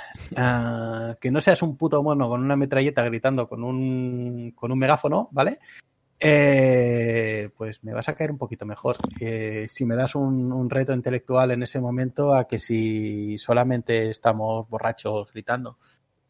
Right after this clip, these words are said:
Entonces, ¿qué opino de la comunidad? Que debería de ser un poquito más serio. Cuando se ponen a jugar, a jugar torneos y cuando hay, no sé, al menos por, por la gente que, que realmente sí que se lo toma en serio, ¿no? Por la gente que sí que va a competir o sí que realmente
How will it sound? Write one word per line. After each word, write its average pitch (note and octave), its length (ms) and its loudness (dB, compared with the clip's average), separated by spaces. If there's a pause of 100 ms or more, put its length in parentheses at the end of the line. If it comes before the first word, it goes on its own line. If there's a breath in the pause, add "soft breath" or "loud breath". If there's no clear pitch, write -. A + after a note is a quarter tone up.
(120)
Entonces, B2+ 280 -4
¿qué - 80 2
opino F3+ 240 4
de F3+ 80 8
la D#3+ 100 6
comunidad? D#3+ 540 6 (100)
Que A2+ 320 0
debería A#2+ 320 4
de B2 80 4
ser A#2 140 -2
un G#2 40 -6
poquito A2 280 -6
más G#2 160 -8
serio. G#2 300 -6 (100)
Cuando A2+ 240 -4
se A2 180 -6
ponen C3+ 240 4
a C3 80 6
jugar, C3+ 840 6 (560 soft breath)
a C3 100 6
jugar C3 320 4
torneos C#3 640 2
y B2 60 0
cuando A2+ 500 0
hay, B2+ 640 2
no C#3 120 -2
sé, - 240 -2 (180)
al B2+ 120 4
menos F3+ 220 2
por, C#3 300 2
por B2+ 140 2
la A#2+ 140 6
gente C#3 320 -2
que, A2 960 -2
que A#2 100 -2
realmente A#2 320 -2
sí - 100 -10
que C3+ 120 -6
se C3+ 100 -4
lo A#2+ 60 -2
toma A#2 180 -4
en A2 60 -10
serio, A2+ 240 -4
¿no? D3+ 100 -4
Por B2+ 100 -4
la A#2 80 0
gente B2 240 -4
que C3 120 -2
sí C3+ 100 -8
que C3 140 -2
va B2 160 4
a A#2+ 60 2
competir E3 540 0
o C3+ 80 0
sí B2 180 -8
que C3 300 -2
realmente B2 440 -2